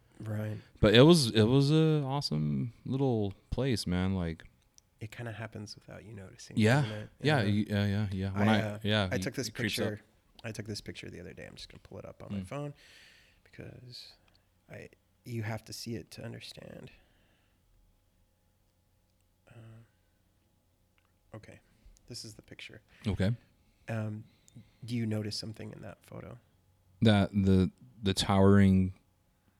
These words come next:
Speaker 2: skyrise?
Speaker 1: No, lower. Do you see that little car there?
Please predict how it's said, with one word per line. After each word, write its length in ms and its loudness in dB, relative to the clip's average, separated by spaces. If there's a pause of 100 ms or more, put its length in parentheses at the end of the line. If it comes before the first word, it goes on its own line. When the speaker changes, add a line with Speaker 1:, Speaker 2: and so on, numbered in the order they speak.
(160)
Speaker 2:
skyrise? 800 4 (440)
Speaker 1:
No, 300 -14
lower. 540 -8 (120)
Do 80 -12
you 60 -8
see 160 -8
that 240 -8 (280)
little 220 -10
car 280 -8
there? 280 -8